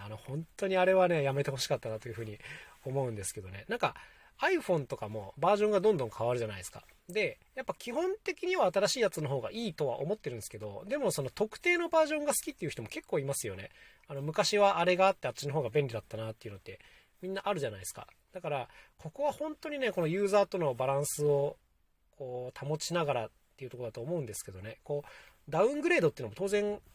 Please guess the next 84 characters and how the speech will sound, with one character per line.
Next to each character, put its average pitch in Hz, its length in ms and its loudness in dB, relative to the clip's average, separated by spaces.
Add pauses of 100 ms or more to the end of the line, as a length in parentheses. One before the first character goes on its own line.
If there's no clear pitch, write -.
(140)
で 165 80 -6
き - 100 -4
る 262 60 4
や 185 40 6
つ - 100 -4
も 127 140 -2
多 247 80 2
い 185 60 0
わ 127 80 2
け - 80 -4
で 98 80 -10
す - 120 -6
よ。 - 100 -10 (340)
う - 20 -14
ん、 101 160 -14 (180)
例 190 100 8
え 156 40 6
ば、 120 160 2 (880)
そ - 120 -14
う - 20 -10
で 92 80 -14
す 202 80 -8
ね。 208 60 -2
Windows 175 300 2
だ 120 100 -2
っ - 40 -6
た 117 100 -8
ら 107 60 -6
昔 180 320 -2
の 233 80 0
Windows 151 260 -2
を 110 60 -4
使 - 220 0
い 139 40 2
た 220 120 2
い 214 40 4
み 156 80 -4
た 127 100 -4
い - 20 -2
な 110 80 -4
選 131 140 -2
択 - 180 -2
肢 - 80 0
は 120 160 -4
あ - 20 0
っ 175 60 -2 (180)
て、 117 240 -6 (100)
ま 202 80 -8
あ、 - 40 -6
た 302 100 0
だ 262 100 4
そ - 120 -4
れ 180 60 2
だ 208 80 2
と - 100 -4
最 151 160 2
新 156 120 0
の 151 80 -2
ソ - 120 -4
フ - 80 -14
ト 127 60 -6
が 107 60 -4
使 - 180 -8
え 127 40 -2
な 131 80 -2
い 123 60 -6
み 120 80 -8
た 113 60 -6
い - 20 -6
な 110 60 -6
問 117 140 -6
題 113 140 -4
が 117 60 -4
い 113 40 -2
ろ 113 60 -4
い - 40 -4
ろ - 40 -8
発 - 220 -6
生 139 100 0
は 131 80 2
し - 180 -2
ま 143 100 0
す - 200 -4
が、 123 260 0